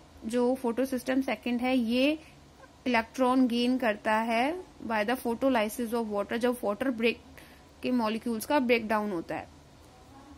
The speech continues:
Photolysis of water की अगर हम रिएक्शन की बात करें तो one water molecule will break down into two molecules of hydrogen, two molecules of electron and half molecule of O two। In short हम कह सकते हैं कि four molecules अगर हमें हाइड्रोजन के चाहिए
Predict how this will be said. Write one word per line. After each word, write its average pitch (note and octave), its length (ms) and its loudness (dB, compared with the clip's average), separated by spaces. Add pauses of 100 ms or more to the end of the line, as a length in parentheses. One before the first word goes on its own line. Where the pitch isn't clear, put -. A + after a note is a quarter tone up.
(380)
Photolysis D#4 600 6
of D4+ 180 4
water C4 220 2
की C#4 100 2
अगर D4 180 6
हम D4 120 8
रिएक्शन C4 400 2
की D4 100 2
बात A#3+ 260 0
करें A#3 320 -2 (280)
तो B3+ 100 0
one B3+ 260 6
water C4+ 220 2
molecule C4 460 2
will C4 200 0
break A3+ 260 2
down B3+ 320 2
into C4+ 160 0 (120)
two D4+ 180 4
molecules B3 520 2
of A#3 120 0
hydrogen, G3+ 760 2
two C4+ 200 2
molecules G#3+ 460 -4
of A3 120 -2 (400)
electron B3 540 2
and C4 140 2
half A#3+ 300 2
molecule A#3 420 -2
of - 20 -6 (100)
O F#3+ 120 -4 (120)
two। F3 60 -8 (440)
In A#3+ 200 0
short C#4+ 200 4
हम D4+ 140 4
कह A#3+ 180 0
सकते A#3 340 -4
हैं D4 140 2
कि E4+ 120 0
four D4+ 300 2
molecules C#4 720 4
अगर A#3 240 0
हमें A#3 220 0
हाइड्रोजन G#3+ 540 0
के A#3 120 -2
चाहिए A#3+ 520 0